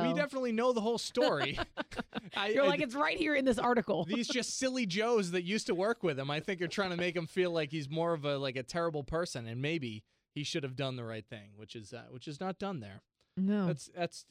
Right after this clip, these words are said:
Speaker 2: that's too bad. Well, I'm glad we know a little bit about you.
Speaker 1: That I'm an honest
Speaker 2: All right.
Speaker 1: person, ish,
Speaker 2: And
Speaker 1: depending on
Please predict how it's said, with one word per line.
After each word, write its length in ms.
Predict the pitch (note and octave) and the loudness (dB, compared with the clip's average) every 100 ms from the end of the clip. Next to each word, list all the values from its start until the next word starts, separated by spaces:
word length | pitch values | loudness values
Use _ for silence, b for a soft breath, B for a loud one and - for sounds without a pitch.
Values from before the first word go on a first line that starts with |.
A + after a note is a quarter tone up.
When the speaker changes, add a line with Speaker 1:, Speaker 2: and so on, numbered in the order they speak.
| - | -8
Speaker 2:
that's 220 | E3 - | -8 -6
too 140 | G#3 | -6
bad. 300 | E3+ F3 B2+ D3 | -2 0 -2 -2
Well, 180 | A3 F#3+ | -4 -2
I'm 160 | F3 | -2
glad 200 | F3 A#3+ | 0 0
we 140 | E4 B3+ | 0 0
know 140 | G#3 | 2
a 40 | E3+ | 2
little 220 | E3+ F#3 | 0 0
bit 120 | F3 | -2
about 320 | D3+ D3 C3+ | 0 -2 -2
you. 300 | F#3+ A#3+ G3+ - _ _ _ _ G#3+ | -2 0 -2 -4 _ _ _ _ 2
Speaker 1:
That 160 | G3+ | 4
I'm 140 | F#3 F3 | 4 4
an 80 | E3+ | 4
honest 240 | E3+ E3+ | 2 2
Speaker 2:
All 80 | D#3+ | 4
right. 100 | F3 | 4
Speaker 1:
person, 300 | F#3+ G#3 A3 | 4 2 0
ish, 300 | - F#3+ F3+ | 2 2 2
Speaker 2:
And 60 | F3+ | 2
Speaker 1:
depending 300 | G#3 G3 F#3 | 2 2 0
on 180 | F#3 | 0